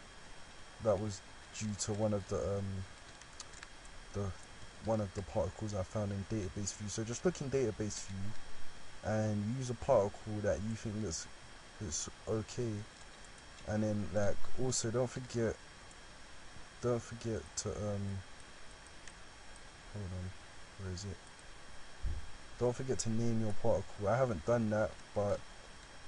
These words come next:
it is best to name your particles because, look, they're all the same. I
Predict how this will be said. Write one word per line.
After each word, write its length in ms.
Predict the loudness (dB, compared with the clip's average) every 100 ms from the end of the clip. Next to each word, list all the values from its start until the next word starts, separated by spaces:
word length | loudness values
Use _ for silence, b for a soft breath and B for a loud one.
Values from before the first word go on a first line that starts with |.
| -6 -4
it 140 | 0
is 180 | 0 -2 -8 -2
best 240 | 0 2 0
to 80 | 0
name 200 | 4 6
your 100 | 10
particles 720 | 12 12 10 4 -4 -6 -6 -6
because, 540 | -2 4 4 4 0 -2 -10 -12 -16 -16 -16 -16 -16 -16 -14 -6
look, 180 | -6 -4
they're 120 | 0 2
all 140 | 2
the 80 | 0
same. 340 | 0 2
I 40 | 2